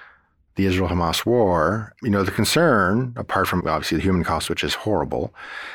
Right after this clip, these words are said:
the concern is that this is a conflict that broadens out into other players in the region, including Iran.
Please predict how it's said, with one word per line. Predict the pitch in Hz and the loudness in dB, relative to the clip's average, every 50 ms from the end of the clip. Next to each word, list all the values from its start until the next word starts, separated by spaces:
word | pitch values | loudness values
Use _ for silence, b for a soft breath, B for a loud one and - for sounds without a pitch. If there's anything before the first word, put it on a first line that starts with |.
| B B B | B B B
the | - 92 | -6 -2
concern | - 107 101 - 151 147 135 117 | 0 0 2 2 4 4 4 4
is | 104 87 | 4 4
that | 104 90 - | 2 0 0
this | 95 90 - - | 0 -2 -2 -2
is | 92 | -2
a | 90 | -2
conflict | - - 92 90 - - 90 | -2 -2 -4 -4 -4 -6 -4
that | - 87 | -4 -4
broadens | 82 85 92 90 85 87 87 82 85 | -2 0 0 2 2 2 0 0 0
out | 85 82 85 | 0 0 0
into | 85 82 82 80 80 | 0 0 0 0 0
other | 80 85 85 | 0 0 -2
players | - - 90 82 80 76 | -2 -2 -2 -2 -2 -2
in | 87 | -2
the | 82 76 | -2 -2
region, | 78 80 78 - 92 90 | -2 -2 -2 -2 -2 -2
including | 87 85 - - - 92 85 90 95 | -4 -4 -8 -6 -6 -4 -2 0 0
Iran. | 101 120 135 120 85 - - - - | 0 0 0 0 -2 -2 -4 -10 -12